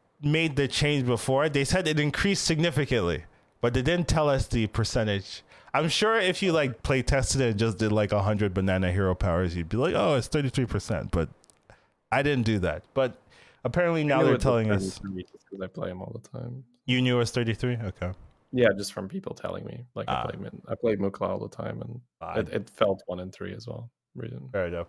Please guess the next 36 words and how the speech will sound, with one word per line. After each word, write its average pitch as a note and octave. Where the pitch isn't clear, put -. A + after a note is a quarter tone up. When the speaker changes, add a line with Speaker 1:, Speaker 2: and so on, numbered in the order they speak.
Speaker 1:
Well, D#3+
now F#3+
it's F#3
going D3
up A#2+
to A#2
one G2
and F2+
two, F2
so, E2
uh, G#2+
pretty F#3+
much F#3
every D3
time D3
you D3+
get A#3
two F3
bananas, F#2+
right? F#2
So F#2+
keep -
that A#2
in G2
mind, F#2
right? F#2
And G#2+
your A#2+
opponents D3+
all A#2+
get B2
one, G#2+
but A2
they G#2+
don't G#2+
get, G2+